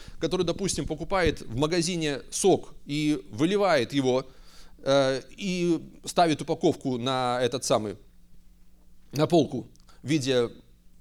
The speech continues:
коллекции, что вы про него скажете? Или, допустим, врач прописал вам какое-то лекарство, и который сказал: "Вот будешь, будешь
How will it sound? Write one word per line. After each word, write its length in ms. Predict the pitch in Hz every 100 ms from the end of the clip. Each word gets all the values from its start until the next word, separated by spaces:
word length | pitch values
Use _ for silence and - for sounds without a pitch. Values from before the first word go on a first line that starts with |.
| -
коллекции, 560 | 151 156 135 - - - - - - - - - -
что 180 | - 214
вы 80 | 175
про 120 | 160
него 180 | 151 127
скажете? 440 | - 113 101 - - -
Или, 240 | - 208 196
допустим, 400 | 196 214 - 175
врач 240 | 202 185
прописал 460 | 156 170 160 185 156
вам 180 | 143
какое-то 360 | 135 143 180 165
лекарство, 480 | 160 156 175 - 117
и 60 |
который 300 | 120 139 170
сказал: 360 | 160 170 147 123
"Вот 200 | 139 185
будешь, 360 | 156 170 147 147
будешь 480 | 139 135 185 143